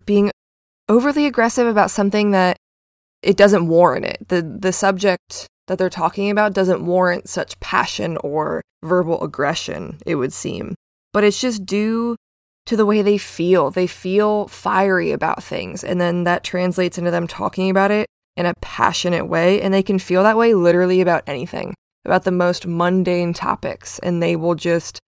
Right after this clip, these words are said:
attack, attack, attack, and come at you with such fire in their voice. These people are also intelligent, and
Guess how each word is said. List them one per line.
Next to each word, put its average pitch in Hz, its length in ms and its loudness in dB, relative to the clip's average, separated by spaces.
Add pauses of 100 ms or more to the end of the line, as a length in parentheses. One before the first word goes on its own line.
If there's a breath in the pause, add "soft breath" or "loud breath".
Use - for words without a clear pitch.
(120)
attack, 180 400 -2
attack, - 360 -2
attack, 190 520 2
and 170 200 -2
come 180 220 -6
at 185 160 -2
you 180 420 -2 (180)
with 156 420 0 (280)
such - 260 -6
fire - 480 -2
in 165 180 -6
their 127 120 -6
voice. 143 600 -4 (640)
These 196 180 -4
people 226 180 0
are 254 140 4
also 196 260 0
intelligent, 196 600 -2 (320)
and 196 500 2